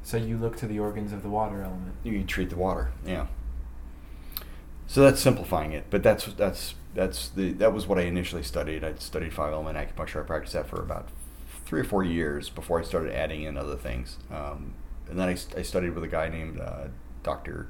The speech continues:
Speaker 2: Tan, Doctor Richard Tefu Tan, who had synthesized five different acupuncture systems into, into one to treat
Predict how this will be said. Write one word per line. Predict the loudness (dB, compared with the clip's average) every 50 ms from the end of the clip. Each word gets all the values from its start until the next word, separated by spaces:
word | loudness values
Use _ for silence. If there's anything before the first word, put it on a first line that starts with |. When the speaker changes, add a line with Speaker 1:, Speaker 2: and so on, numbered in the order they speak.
| -10 -10
Speaker 2:
Tan, | -12 -8 -6 -4 -4 -4 -4 -4 -6 -6 -8 -10 -12 -14 -14 -14 -12 -12 -14 -10 -10
Doctor | -10 -10 -8 -6
Richard | -6 -4 -4 -4 -6 -6 -8 -8
Tefu | -8 -8 -8 -8 -6 -8 -10 -8
Tan, | -8 -6 -6 -4 -4 -6 -6 -8 -10 -10 -10 -12 -12 -12 -12 -12 -12 -12 -12 -12 -12 -12 -12 -12 -12 -12 -14 -14 -14 -10 2
who | 6 8 10 10
had | 10 10 8
synthesized | 4 4 4 4 2 2 0 2 4 4 4 4 4 4
five | 8 8 8 8 8 4
different | 0 0 0 -2 -2
acupuncture | -2 -2 -4 -6 -6 -6 -6 -4 -6
systems | -6 -6 -6 -6 -6 -6 -6 -6 -4
into, | -4 -4 -4 -4 -4 -4
into | -4 -4 -6 -6 -4 -4
one | -4 -4 -2 2 4 4 6 4 4 2 -2 -4 -6 -6 -8 -10 -12 -12 -12 -12 -12 -12 -12 -12 -14 -14 -14 -14 -14 -10 -4
to | -4 -4
treat | -2 -2 -4 -2 0 0 0 0 -2 -4